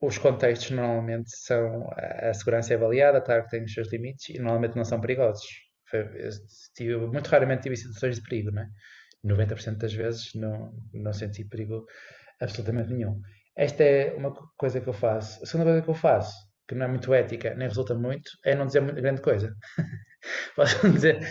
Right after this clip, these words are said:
tentar não dizer onde é que estou, ou que esta noite houve um bombardeamento. Eu tento fazer isso, não é? Mas como a minha mãe é, é, é paranoide, praticamente,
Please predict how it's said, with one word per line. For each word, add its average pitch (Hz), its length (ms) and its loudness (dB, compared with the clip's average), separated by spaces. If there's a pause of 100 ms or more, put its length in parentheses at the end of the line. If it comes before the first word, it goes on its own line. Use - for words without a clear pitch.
(140)
tentar 170 220 8
não 160 100 8
dizer 156 160 8
onde 151 160 8
é - 20 2
que 151 80 -2
estou, 180 540 8
ou 147 260 4
que 139 540 2
esta 139 180 0
noite 135 240 -2
houve 127 180 -4
um 131 80 -6
bombardeamento. 131 840 0 (800)
Eu 135 580 6 (340)
tento 135 200 -2
fazer 135 220 2
isso, 104 220 -4
não 113 60 -2
é? 147 140 -6 (140)
Mas 143 200 0
como 151 600 -2
a 143 140 4
minha 151 160 -4
mãe 123 220 2
é, 117 120 2
é, 113 680 -2
é 110 140 -8
paranoide, 117 520 2 (360)
praticamente, 113 600 -2